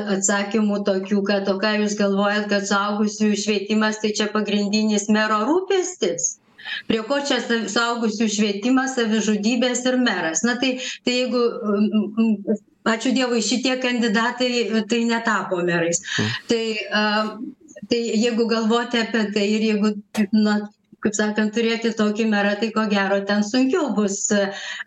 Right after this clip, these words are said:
Speaker 1: pasiekti tą susitarimą arba tą pokytį, arba bent bendrą kažkokią tai, e, bendrą matymą ar bendrą požiūrį į suaugusių mokymąsi. Bet, e, žinoma, kad yra, e, pavyzdžių tokių, kurie rodo,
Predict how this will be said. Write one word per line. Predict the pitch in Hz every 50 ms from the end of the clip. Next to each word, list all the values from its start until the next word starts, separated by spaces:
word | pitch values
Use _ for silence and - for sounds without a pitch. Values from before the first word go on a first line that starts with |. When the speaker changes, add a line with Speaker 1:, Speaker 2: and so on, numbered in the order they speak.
| 202 214 208
Speaker 1:
pasiekti | 208 226 220 214 - - 240 233 220 196 196 - - 208 202
tą | - 196 196
susitarimą | 202 - - - - - 196 - 202 190 190 202 220 247 240 220
arba | 202 202 202 196 190 190
tą | - 190 185 180
pokytį, | - 214 220 240 254 254 233 208 - - 202
arba | 190 180 175 - 190 190
bent | - 202 202 196 196
bendrą | 185 214 208 208 202 202 196 196 165 -
kažkokią | 190 185 185 - - 214 196 196 - 208 196 196
tai, | 196 214 202 196 190 196 - - - - - - -
e, | - 208 196
bendrą | 196 208 214 214 214 202 - 190 185
matymą | 185 180 202 247 262 262 262 233 214
ar | 190 185 190
bendrą | 196 196 196 196 196 190 185 -
požiūrį | - 208 208 233 226 214 214 196 202 190
į | 196
suaugusių | 196 202 196 196 196 190 202 190 - - 214 202
mokymąsi. | 196 190 170 - - 160 170 170 185 190 - - 196 190 190
Bet, | 180 226 220 214 - - -
e, | 233 220 214 214 208 208 - _ _ _ _ _ _ _ _ _ - - - _
žinoma, | - 190 - 202 202 202 202 202 214 220 220 208
kad | - 214 190 190
yra, | 196 196 190 202 214 208
e, | - - - - - - - - - 196 196 196 196
pavyzdžių | 196 214 208 196 202 208 196 196 190 190 208 220 226
tokių, | 208 208 190 190 190 - 226 233 226
kurie | - 214 208 196 196 202 202 202 196 202 202 202 - - - -
rodo, | - 202 196 196 196 190 190 196 202 208